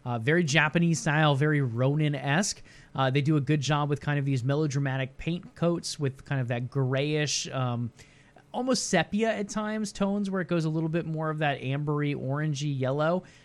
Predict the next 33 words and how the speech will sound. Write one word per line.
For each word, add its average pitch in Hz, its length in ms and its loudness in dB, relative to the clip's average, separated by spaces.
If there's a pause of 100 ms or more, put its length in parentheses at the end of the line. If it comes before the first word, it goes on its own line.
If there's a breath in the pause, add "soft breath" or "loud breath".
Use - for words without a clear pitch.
(120 loud breath)
Um, 120 200 -2
but 143 120 0
it 143 100 -4
does 170 180 2
a 156 60 -2
good 139 160 2
job 139 280 -2
kind 147 140 -2
of 131 100 0
melding 143 360 0
its 135 160 -4
way 139 160 0
through 139 300 -2
depending 135 340 -2
on 131 120 0
the 123 60 -2
scene. 139 420 -2 (300 loud breath)
And 131 100 -2
then 139 100 2
you 139 100 0
do 147 100 2
see 143 160 -2
a 151 40 2
little 139 180 0
bit 139 100 -8
more 135 160 -2
color 139 300 -2
vibrancy 127 560 -4
as 123 160 -4
the 127 80 -2
game 127 260 0
goes 123 220 0
on. 131 300 0